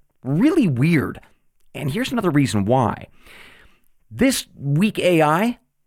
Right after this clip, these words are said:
is doing stuff that sure seems like strong A I across the entire industry. I-, it's giving answers and writing code and accomplishing tasks in ways that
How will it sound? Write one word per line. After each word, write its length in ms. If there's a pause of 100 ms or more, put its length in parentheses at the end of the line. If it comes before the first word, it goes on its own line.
(320)
is 300
doing 540
stuff 400
that 240
sure 500
seems 680
like 260 (140)
strong 800 (120)
A 180
I 180 (440)
across 440
the 100
entire 400
industry. 560 (640)
I-, 40
it's 380
giving 720
answers 640
and 160
writing 420
code 640
and 220
accomplishing 600
tasks 500
in 180
ways 340
that 160